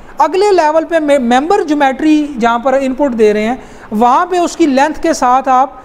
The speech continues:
moment versus rotation curve दे दें, तो ये फिर भी आप उसी process में नॉन लीनियरिटी आपने इन-, involve कर दी। ठीक है,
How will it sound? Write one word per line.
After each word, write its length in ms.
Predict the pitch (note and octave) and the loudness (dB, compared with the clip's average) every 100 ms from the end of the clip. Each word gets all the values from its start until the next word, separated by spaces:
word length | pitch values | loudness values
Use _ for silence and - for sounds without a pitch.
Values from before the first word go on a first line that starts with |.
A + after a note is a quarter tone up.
| - A3 | -10 -2
moment 340 | C4+ D#4 D#4+ | 0 0 0
versus 380 | C#4 C4 D#4+ D4 | 0 0 -4 -2
rotation 580 | A#3+ A#3 C#4 C#4 D#4+ D#4 | 0 0 0 0 -4 -2
curve 280 | C#4+ C#4+ A#3 | 0 0 0
दे 160 | G#3+ | -2
दें, 180 | G3 G#3 - - - - - - - - - - - | -2 -6 -12 -20 -20 -20 -20 -20 -20 -20 -20 -20 -2
तो 100 | D4 | 0
ये 300 | C4+ C#4 E4 D#4 - | 0 0 0 -2 -2
फिर 140 | D#4 | 0
भी 140 | E4+ F4 | 2 2
आप 220 | D#4+ D#4 | 2 0
उसी 240 | C#4+ E4 | -2 -2
process 420 | D#4+ C#4 B3+ D4+ C#4+ | 0 0 -2 -4 -4
में 180 | D#4 | -4
नॉन 220 | D#4+ C4 B3 | -2 -2 0
लीनियरिटी 520 | A#3+ B3 B3 B3 C4+ | 0 0 0 0 0
आपने 340 | A3 G#3+ A#3 | 0 -2 -6
इन-, 140 | A3+ A3 - - - | -6 -8 -14 -20 -4
involve 400 | B3 A3 A3 G#3+ | 0 2 2 0
कर 220 | F#3+ F#3 F3 | -4 -12 -12
दी। 160 | F#3+ - - - - - - - - | -16 -20 -20 -20 -20 -20 -20 -20 -8
ठीक 180 | A3 | -6
है, 100 | A3+ | -6